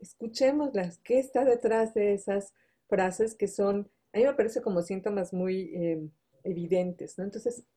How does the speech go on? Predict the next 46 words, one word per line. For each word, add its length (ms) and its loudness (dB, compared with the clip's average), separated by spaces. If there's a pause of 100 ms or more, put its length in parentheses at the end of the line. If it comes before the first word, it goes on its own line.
hay 100 -14
que 120 -6
parar 260 0
hoy. 220 -4 (1000)
¿Qué 140 8
puedo 400 8
variar 500 2
para 220 0
que 140 -2
ya 120 0
no 100 -2
sea 200 -2
siempre, 580 -2
nunca, 380 -2
jamás, 520 -6
toda 220 0
la 140 0
vida, 320 -2
etcétera? 500 -4
Estas 300 -6
frases 480 -6 (120)
tan 200 -6
comunes, 640 -6
¿no? 260 -10 (960)
Necesitamos 840 0
tener 360 0
responsabilidades 1000 0
compartidas 800 -2
y 80 2
alternadas, 1000 -2
¿no? 180 -2
O 40 -4
sea, 180 -2
los 180 -2
papás, 680 -2
a 60 -8
lo 60 -6
mejor 340 0
una 180 -2
semana 420 -4
se 140 -10
encarga 380 -4
uno 240 -2
de 120 2
la 200 -4
tarea 500 -2